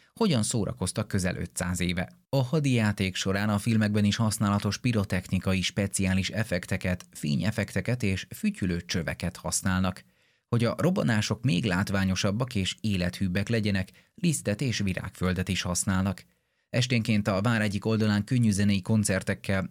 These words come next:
az Ocsomacsó, a The Carbon Fools, Ferenci György és az Első Pesti Rackák fellépésével, az erőd túlsó felén, a sátortáborban pedig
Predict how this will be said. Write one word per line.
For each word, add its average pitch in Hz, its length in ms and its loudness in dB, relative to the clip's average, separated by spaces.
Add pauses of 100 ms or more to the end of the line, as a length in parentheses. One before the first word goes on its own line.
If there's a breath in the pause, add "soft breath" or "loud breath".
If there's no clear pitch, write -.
az 123 160 0
Ocsomacsó, 110 600 0
a 92 60 2
The 92 120 -2
Carbon 107 440 0
Fools, 92 400 -2
Ferenci 104 380 0
György 98 220 0
és 92 140 -2
az 95 120 0
Első 98 380 0
Pesti 95 360 -2
Rackák 95 380 -2
fellépésével, 98 840 0 (400 loud breath)
az 117 240 0
erőd 123 440 0
túlsó 175 400 -2
felén, 107 380 0
a 117 200 0
sátortáborban 95 1000 -2
pedig 113 320 0